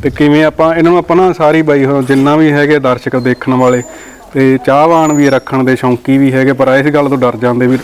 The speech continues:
ਰੱਜਦੀਆਂ ਨਹੀਂ। ਉਹਨਾਂ ਨੂੰ ਸਾਰੀ ਡਿਟੇਲ ਦੇਣੀ ਆ ਵੀ ਸੁਬਾਹ ਤੋਂ ਆਪਾਂ ਕਿਵੇਂ ਸਟਾਰਟ ਕਰਦੇ ਆ ਕੰਮ ਹਨਾ, ਕੀ ਆਪਣਾ ਰੂਟੀਨ ਹੁੰਦਾ ਤੜਕੇ ਉੱਠਣ ਸਾਰ ਤੇ ਕਿੰਨੇ ਸਮੇਂ 'ਚ ਸਮਝ ਆਉਂਦੀਆਂ, ਉਹ ਸਾਰੀ ਦੱਸ ਦੇ।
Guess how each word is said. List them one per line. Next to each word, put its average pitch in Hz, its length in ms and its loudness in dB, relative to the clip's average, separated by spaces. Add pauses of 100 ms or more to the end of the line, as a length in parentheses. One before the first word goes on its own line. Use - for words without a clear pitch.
(140)
ਰੱਜਦੀਆਂ 131 500 -2
ਨਹੀਂ। 151 140 2 (600)
ਉਹਨਾਂ 151 140 0
ਨੂੰ 156 100 2
ਸਾਰੀ 151 280 2
ਡਿਟੇਲ 147 400 0
ਦੇਣੀ 127 340 0
ਆ 139 120 0 (140)
ਵੀ 135 80 -2
ਸੁਬਾਹ 147 320 2
ਤੋਂ 170 120 2
ਆਪਾਂ 165 160 -2
ਕਿਵੇਂ 143 380 0 (640)
ਸਟਾਰਟ 160 300 0
ਕਰਦੇ 147 340 -2
ਆ 123 60 -4
ਕੰਮ 120 260 -2
ਹਨਾ, 165 260 0 (560)
ਕੀ 147 180 0
ਆਪਣਾ 147 280 0
ਰੂਟੀਨ 135 320 -2
ਹੁੰਦਾ 131 280 0
ਤੜਕੇ 131 300 -2
ਉੱਠਣ 135 300 -2
ਸਾਰ 127 360 0 (720)
ਤੇ 131 400 2 (280)
ਕਿੰਨੇ 147 260 2
ਸਮੇਂ 131 300 0
'ਚ 123 60 -6
ਸਮਝ 139 300 -2
ਆਉਂਦੀਆਂ, 123 340 0 (920)
ਉਹ 151 100 -4
ਸਾਰੀ 151 280 0
ਦੱਸ 135 240 -2
ਦੇ। 113 140 -8